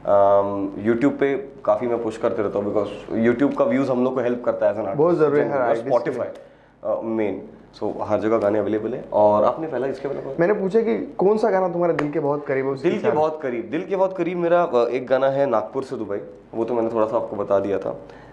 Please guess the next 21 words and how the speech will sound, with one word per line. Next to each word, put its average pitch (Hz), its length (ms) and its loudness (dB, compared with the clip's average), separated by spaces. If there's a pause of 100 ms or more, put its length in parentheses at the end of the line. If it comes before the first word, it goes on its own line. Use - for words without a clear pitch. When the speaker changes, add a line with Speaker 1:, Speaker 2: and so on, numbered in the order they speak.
(100)
Speaker 1:
अ, - 60 -2
क्योंकि 131 240 2
वो 156 80 6
actual 139 320 0
जर्नी 110 320 2
है 107 60 0
मेरी, 92 180 -4
पैसा - 420 -6
Speaker 2:
राइट, 113 140 4
right। - 120 -2
Speaker 1:
आया 98 220 0
हूँ 98 180 -2
मैं। - 80 -10 (500)
अम, 98 800 2 (280)
दूसरा 120 480 0
है, 131 600 0 (160)
यार, 107 440 0 (920)
अभी 120 240 2
recently 123 260 0
लिखा 104 260 -4
मैंने, 95 220 -6